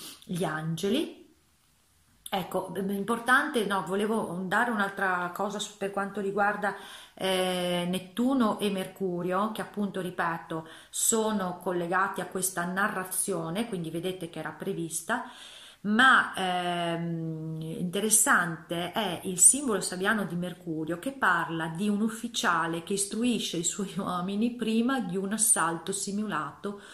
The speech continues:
sotto uno sbarramento di proiettili, la necessità di fare le prove prima di ogni rituale sociale compresso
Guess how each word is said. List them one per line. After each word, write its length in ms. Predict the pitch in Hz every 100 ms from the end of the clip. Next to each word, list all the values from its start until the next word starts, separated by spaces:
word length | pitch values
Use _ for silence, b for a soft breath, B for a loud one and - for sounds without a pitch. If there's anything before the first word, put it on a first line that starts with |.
| B B
sotto 420 | - - 285 -
uno 160 | 208 196
sbarramento 680 | 185 190 202 214 165 170 214
di 120 | 220 -
proiettili, 760 | - 214 85 - - - 165 175
la 100 | 185
necessità 800 | 190 - 208 - - - 226
di 140 | 262 208
fare 460 | - 185 185 175
le 140 | 170 170
prove 600 | - 175 180 190 247 285 B B B B B B _
prima 400 | 214 175 180 202
di 160 | 208
ogni 440 | 175 156 160 170 185
rituale 600 | 196 - 202 127 143 165
sociale 720 | - 214 - 147 127 - -
compresso 960 | 190 185 175 156 147 - - 214 233